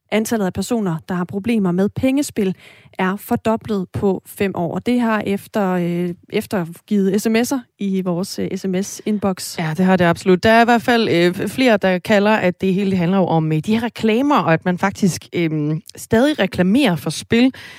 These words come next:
Speaker 2: Der er en, der skriver her: "Mig ube-, det er mig ubegribeligt, at man stadig reklamerer for spil."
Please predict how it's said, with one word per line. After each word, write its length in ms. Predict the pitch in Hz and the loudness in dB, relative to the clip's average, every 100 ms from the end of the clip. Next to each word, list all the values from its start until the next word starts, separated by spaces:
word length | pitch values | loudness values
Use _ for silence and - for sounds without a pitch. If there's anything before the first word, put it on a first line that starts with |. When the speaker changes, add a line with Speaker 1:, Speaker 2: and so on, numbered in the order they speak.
| - | -2
Speaker 2:
Der 60 | |
er 40 | 233 | 2
en, 60 | |
der 60 | 202 | 2
skriver 240 | - 262 | 2 4
her: 240 | 226 226 156 | 4 4 2
"Mig 260 | 190 254 262 | 0 0 2
ube-, 200 | 277 269 | 0 0
det 100 | 269 | 2
er 80 | 277 | 2
mig 280 | 269 254 - | 2 2 2
ubegribeligt, 640 | 247 - 233 294 185 190 | 0 0 0 0 2 2
at 160 | 175 180 | 0 -2
man 120 | 170 | -2
stadig 340 | - 170 175 | 2 4 4
reklamerer 420 | 160 - 170 180 | 0 0 0 0
for 120 | 156 156 | -2 -4
spil." 320 | - 156 | -2 -2